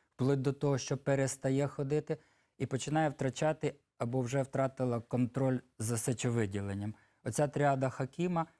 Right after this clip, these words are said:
типовий симптом так званої нормотензивної гідроцефалії.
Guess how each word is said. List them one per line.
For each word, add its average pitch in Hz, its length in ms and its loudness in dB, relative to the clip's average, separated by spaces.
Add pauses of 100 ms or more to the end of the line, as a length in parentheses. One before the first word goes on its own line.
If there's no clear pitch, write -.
(460)
типовий 139 500 2
симптом 131 540 0
так 117 140 -6
званої 131 380 2
нормотензивної 123 840 0
гідроцефалії. 117 840 -2